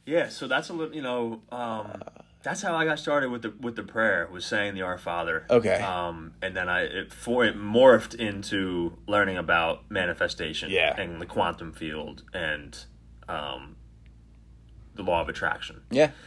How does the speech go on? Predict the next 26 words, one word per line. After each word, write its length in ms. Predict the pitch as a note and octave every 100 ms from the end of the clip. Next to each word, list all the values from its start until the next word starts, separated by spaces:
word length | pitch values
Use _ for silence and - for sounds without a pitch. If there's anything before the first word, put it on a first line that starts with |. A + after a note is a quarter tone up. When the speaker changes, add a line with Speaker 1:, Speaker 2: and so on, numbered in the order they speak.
| - - -
Speaker 1:
Um, 260 | F#2+ F2
so 160 | E2+ A#2
I'll 160 | A2 A2+
say 580 | B2 B2+ B2 A#2+ A#2 - - - - - - - - - - - -
some 260 | - A2+
books 300 | A2+ C#3 -
that 120 | C3+ C3
I 80 |
recommend. 680 | C3 C#3 C#3 C3 C3 D3 D3
I'm 140 | A#2 G2
a 60 |
big 340 | F#2+ A#2 A#2 G2+
reader. 520 | A2 A#2+ B2 B2 A#2 - - -
Um, 580 | G2 F#2+ F#2 F#2 F2 - -
I, 100 | G2 F#2+ G2
I 120 | G2+
love 640 | F#2+ G#2+ G#2+ G2+ G2+ - - - -
the 180 | F#2+
book, 440 | E2 G#2 G2+ - -
The 80 | G2
Law 240 | F#2+ G2
of 80 | G2
Attraction 600 | G2 A2 F#2+ F#2+ C3 C3
by 140 | A2 F2+
Michael 320 | F#2+ F#2 G2
Dossier. 400 | F2 F2+ -